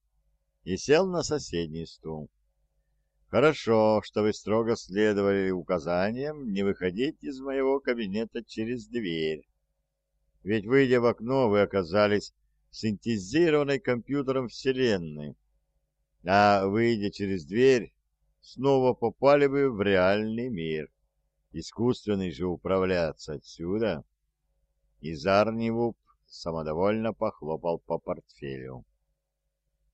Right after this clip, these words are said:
«Какая же разница между ними?» — спросил Зафот. «Да никакой. <laughs> Разве что в реальном мире штурмовики лягушачьей звезды серые». «И что все это значит?»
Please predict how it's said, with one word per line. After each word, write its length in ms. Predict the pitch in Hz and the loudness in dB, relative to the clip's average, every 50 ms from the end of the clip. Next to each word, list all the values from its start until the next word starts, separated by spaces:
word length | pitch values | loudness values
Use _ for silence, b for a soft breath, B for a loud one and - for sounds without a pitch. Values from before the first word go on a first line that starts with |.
| _ _ _ | _ _ _
«Какая 420 | - 92 82 - 113 123 117 104 | -12 -12 -8 -2 2 2 2 4
же 120 | 95 107 | 4 2
разница 680 | 92 87 87 87 80 - 90 87 - - - 110 110 113 | 2 2 0 0 -2 -4 -8 -14 -14 -10 -6 -4 -4 -4
между 360 | 113 113 110 101 95 98 113 117 | -2 -4 -4 -4 -4 -6 -6 -6
ними?» — 420 | 117 117 117 117 117 117 117 113 - _ _ _ _ _ _ _ _ _ | -4 -4 -4 -4 -6 -6 -8 -10 -14 _ _ _ _ _ _ _ _ _
спросил 400 | _ - 95 95 - - 101 104 | _ -4 -4 -4 -2 -4 -4 -4
Зафот. 560 | 95 85 87 101 101 101 95 - - 107 101 - _ _ _ _ _ _ _ _ _ _ _ _ _ | -4 -2 0 2 2 2 2 0 -4 -8 -8 -8 _ _ _ _ _ _ _ _ _ _ _ _ _
«Да 220 | - 135 156 190 190 | -14 2 4 4 6
никакой. 640 | 175 160 139 127 139 127 113 92 85 90 82 80 76 | 6 2 4 6 6 4 4 2 0 -2 -4 -2 -2
<laughs> 540 | - 123 107 95 - - - - - - _ | 0 0 0 0 -2 -6 -14 -20 -20 -10 _
Разве 380 | - 127 139 139 131 123 131 | 4 8 8 8 8 6 2
что 200 | 113 - - 135 | 0 4 2 4
в 60 | 127 | 4
реальном 460 | 127 131 131 131 127 127 127 127 127 131 | 6 6 4 4 4 2 0 -2 -2 -2
мире 480 | 131 131 131 127 127 127 123 117 - - _ _ _ _ | -2 -2 0 2 4 4 4 2 0 -4 _ _ _ _
штурмовики 760 | - _ - 123 123 123 127 127 127 127 120 98 - 135 135 | -16 _ -2 0 0 2 0 0 0 0 0 0 0 0 2
лягушачьей 720 | 127 127 120 117 110 - - 120 120 107 - - 123 120 | 2 2 2 0 -4 -2 0 0 0 2 0 -4 -4 -4
звезды 640 | 101 92 110 117 117 117 107 104 123 170 175 156 - | -4 -4 -2 -2 0 0 -2 -2 -2 -4 -4 -4 -6
серые». 720 | - - - - 95 104 107 107 104 104 101 98 95 92 - _ _ _ _ _ _ _ _ _ _ _ _ _ _ _ _ _ _ _ | -10 -12 -8 -2 2 2 2 4 2 2 0 0 -2 -4 -8 _ _ _ _ _ _ _ _ _ _ _ _ _ _ _ _ _ _ _
«И 100 | - 95 | -8 -8
что 280 | - - - 123 120 110 | -8 -2 0 2 2 2
все 200 | - - 98 90 | 0 -2 -2 -2
это 160 | - 80 76 | -2 -4 -6
значит?» 560 | 69 - 71 80 80 78 76 - - 131 131 | -8 -8 -8 -6 -6 -6 -6 -6 -8 -10 -10